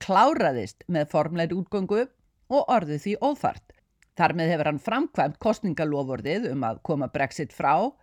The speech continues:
get Brexit done. Aðrir líta þetta öðrum augum. Formlega útgangan er að baki,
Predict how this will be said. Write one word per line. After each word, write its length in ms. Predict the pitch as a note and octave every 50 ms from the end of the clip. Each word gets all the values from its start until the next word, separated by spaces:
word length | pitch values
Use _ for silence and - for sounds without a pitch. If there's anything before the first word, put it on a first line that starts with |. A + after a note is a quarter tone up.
| _ _ _ _ -
get 160 | B3+ C4 - _ -
Brexit 400 | F3+ C#3+ - - G3 E3+ - _
done. 320 | - C4 F3+ G#2 F2+ - _ _ _ _ _ _
Aðrir 540 | _ A#3 C4 C#4+ C4+ C#4 F#3+ F#3 F#3 G3 F#3+ - -
líta 240 | G#3 G3 - - D3+ D3+
þetta 240 | D#3 C3+ - F3+ A2+
öðrum 240 | C3 C#3+ E3 F#3+ G3+ A#3+
augum. 300 | C#4 D4+ C#4 D#3 C3+ B2 A2+ - -
Formlega 400 | - D3+ C3+ D3 E3 D#3+ D#3 D3+ D3+
útgangan 540 | D#3 F3 - - F3 D#3+ D#3+ - E3+ D#3+ D#3+ -
er 160 | - E3+ F#3
að 120 | F#3 - -
baki, 400 | C4 D4 D4 - - - C#3